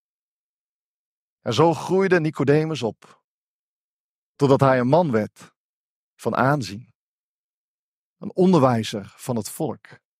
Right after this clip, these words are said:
Ouders zullen tegen hun kinderen hebben gezegd: "Luister maar goed naar Nicodemus, want hij weet hoe het zit." Kijk eens naar Nicodemus. Hij leeft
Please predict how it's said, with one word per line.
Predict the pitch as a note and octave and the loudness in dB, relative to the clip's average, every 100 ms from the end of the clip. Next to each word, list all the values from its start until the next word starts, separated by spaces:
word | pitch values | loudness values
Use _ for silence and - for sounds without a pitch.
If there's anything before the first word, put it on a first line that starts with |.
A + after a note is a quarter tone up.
| _ _ _ _ _ _ _ _ _ _ _ _ _ _ _ _ _ _ _ _ _ _ | _ _ _ _ _ _ _ _ _ _ _ _ _ _ _ _ _ _ _ _ _ _
Ouders | C#3+ E3 D#3+ D3 | -2 0 0 2
zullen | D#3+ C#3+ | 2 4
tegen | E3 C#3 | 2 2
hun | D3 | 0
kinderen | - A3 F3+ | 2 4 4
hebben | C3+ A#2+ | 4 0
gezegd: | A2 A#2+ - | 0 0 2
"Luister | D3+ F3+ D3 | 0 0 -2
maar | D#3 | -4
goed | - G#3+ | -4 -4
naar | F#3+ | -2
Nicodemus, | F3+ F#3 E3 D#3 A#2 A2 - - _ _ _ _ _ _ _ _ _ _ _ _ _ | -2 -2 0 0 0 -10 -18 -20 _ _ _ _ _ _ _ _ _ _ _ _ _
want | F#2 | -4
hij | A2+ D#3 | 0 2
weet | C3+ D#3 - | 2 0 -2
hoe | G2+ | -12
het | - | -10
zit." | - B2+ _ _ _ _ _ _ _ _ _ _ _ _ _ _ _ _ _ - | -12 -12 _ _ _ _ _ _ _ _ _ _ _ _ _ _ _ _ _ -2
Kijk | G#3 G#3+ | 0 0
eens | F#3 | 0
naar | - D#3+ | 0 0
Nicodemus. | E3+ D3+ C#3 F#3+ F#3+ C3 A#2 | 0 -2 0 2 0 -4 -6
Hij | B2+ E3 G#3 | -2 2 4
leeft | G3+ G3 F#3+ - - | 6 4 2 -4 -20